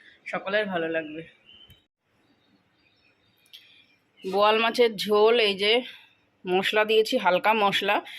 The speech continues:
এখন গরমে না বেশি না মশলা খাওয়াই ভালো, আহ, আলু দিয়ে। আর এইটা হচ্ছে গিয়ে উচ্ছে সিদ্ধ, হ্যাঁ।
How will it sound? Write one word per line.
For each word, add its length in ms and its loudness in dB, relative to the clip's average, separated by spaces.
এখন 140 0
গরমে 360 4
না 60 0
বেশি 280 -2
না 80 0
মশলা 300 0
খাওয়াই 260 2
ভালো, 280 -2
আহ, 280 2
আলু 200 0
দিয়ে। 260 -4
আর 120 2
এইটা 220 0
হচ্ছে 280 -4
গিয়ে 240 -2
উচ্ছে 320 -2
সিদ্ধ, 320 -4
হ্যাঁ। 220 0